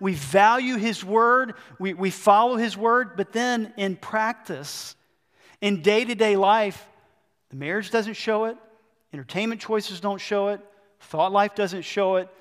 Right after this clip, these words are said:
Uh, priorities don't show it. So living practically as an atheist. So again, the question is, do you value the pure and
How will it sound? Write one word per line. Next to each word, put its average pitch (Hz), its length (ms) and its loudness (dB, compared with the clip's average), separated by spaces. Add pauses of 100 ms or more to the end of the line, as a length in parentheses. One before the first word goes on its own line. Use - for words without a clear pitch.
(300)
Uh, 147 140 -2
priorities 175 680 -2
don't 185 220 -2
show 175 300 -2
it. 165 120 -4 (260)
So 175 380 -4
living 185 380 0
practically 160 880 -8 (480)
as 165 140 -8
an 175 100 -2
atheist. 185 400 -6
So 156 100 -10
again, 185 240 -8
the 180 80 -6
question 190 420 -6
is, 143 360 -12 (320)
do 160 100 -10
you 160 180 -10
value 180 720 -2
the 143 120 -12
pure 226 760 -4 (180)
and 165 160 -6